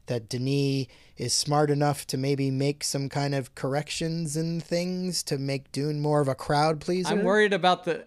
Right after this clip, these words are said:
Speaker 2: action, honestly. I feel like if he can deliver the action in an entertaining way, I think we'll have,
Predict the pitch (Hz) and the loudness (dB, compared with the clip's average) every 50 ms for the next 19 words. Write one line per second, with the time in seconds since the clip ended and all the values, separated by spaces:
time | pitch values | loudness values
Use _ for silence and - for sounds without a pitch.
0 | _ _ - 127 131 147 175 - - - - 127 113 110 107 107 104 92 _ _ | _ _ -2 2 2 2 2 0 -4 -8 -6 -6 -8 -8 -10 -12 -14 -16 _ _
1 | - - 131 123 127 123 117 113 - 113 110 110 110 110 113 113 - 139 131 120 | -18 -12 -10 -8 -8 -8 -10 -12 -10 -8 -6 -4 -4 -4 -6 -6 -6 -6 -6 -4
2 | 117 117 117 117 113 117 110 - 156 160 196 185 165 180 175 180 180 156 165 160 | -4 -4 -4 -4 -6 -8 -10 -8 -4 -4 -2 -2 -2 0 0 0 0 2 0 0
3 | 147 139 127 127 135 139 135 - - 135 131 127 131 135 123 127 123 120 120 120 | 0 0 2 2 2 2 0 -2 -4 -4 -2 -2 -2 -4 -4 -6 -4 -4 -4 -4
4 | 127 131 127 131 127 127 127 123 117 113 113 113 117 123 131 135 131 131 131 127 | -6 -6 -6 -6 -6 -6 -4 -4 -4 -4 -4 -2 -2 -2 -2 -4 -4 -6 -8 -8
5 | 113 120 123 117 110 110 113 120 113 | -8 -8 -8 -8 -6 -4 -6 -6 -6